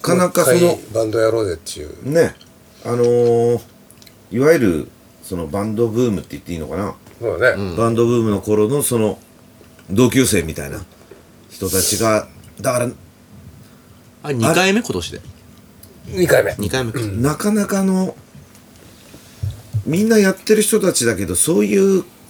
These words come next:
Speaker 1: こう、くくりで
Speaker 2: そうそう。
Speaker 1: やるっていう。
Speaker 2: はっきりこういうことやってんのはなかなか珍しいんじゃないかな。
Speaker 1: うん。だから面白いと思う。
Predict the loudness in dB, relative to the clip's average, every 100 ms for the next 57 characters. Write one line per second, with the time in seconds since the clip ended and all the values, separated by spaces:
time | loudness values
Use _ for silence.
0 | -20 -20 -20 -20 -20 -20 -20 -20 -20 -20
1 | -6 2 4 4 4 -4 -20 -20 -20 -20
2 | -20 -20 -20 -20 -20 -20 -20 -6 -4 0
3 | 0 2 0 -2 -4 -4 -2 4 4 6
4 | 2 0 2 2 2 -4 -2 -2 2 4
5 | 4 4 4 4 2 2 2 4 4 4
6 | 0 0 0 2 2 2 2 2 2 2
7 | -2 -14 -20 -20 -20 -20 -6 0 2 2
8 | 2 4 6 4 2 -2